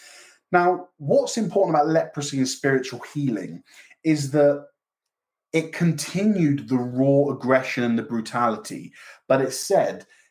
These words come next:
"This doesn't just have to be simple songs that, you know, with, with, when we're playing with raw aggression.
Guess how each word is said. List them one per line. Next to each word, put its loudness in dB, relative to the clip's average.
"This 0
doesn't -2
just -2
have 0
to -8
be 2
simple 0
songs -2
that, -2
you 2
know, 0
with, -2
with, -10
when 2
we're 0
playing 0
with -8
raw 4
aggression. -4